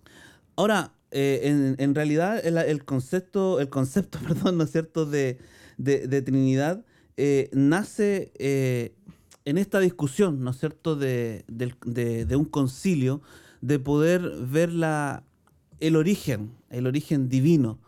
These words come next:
Por lo tanto, para la iglesia primitiva no era, no era tema, hasta que, ¿no es cierto?, los, los padres, o, o en realidad algunos obispos, recuerdas tú que el cristianismo cambió cuando,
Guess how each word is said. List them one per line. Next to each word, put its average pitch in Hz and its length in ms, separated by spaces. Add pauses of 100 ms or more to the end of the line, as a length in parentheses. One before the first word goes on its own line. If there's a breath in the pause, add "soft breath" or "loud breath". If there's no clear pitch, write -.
(360 loud breath)
Por 151 140
lo 160 80
tanto, 190 340
para 170 160
la 160 120
iglesia 180 340
primitiva 175 480
no 156 180
era, 185 720
no 147 180
era 190 160
tema, 190 420 (120)
hasta 220 480
que, 285 320 (480 soft breath)
¿no 147 100
es 147 80
cierto?, 196 640
los, 131 840
los 131 220 (160)
padres, 160 540 (100)
o, 117 380
o 120 60
en 113 120
realidad 120 400
algunos 139 340
obispos, 131 580
recuerdas 127 440
tú 135 120
que 131 220 (420 loud breath)
el 120 160
cristianismo 135 600
cambió 123 420
cuando, 123 680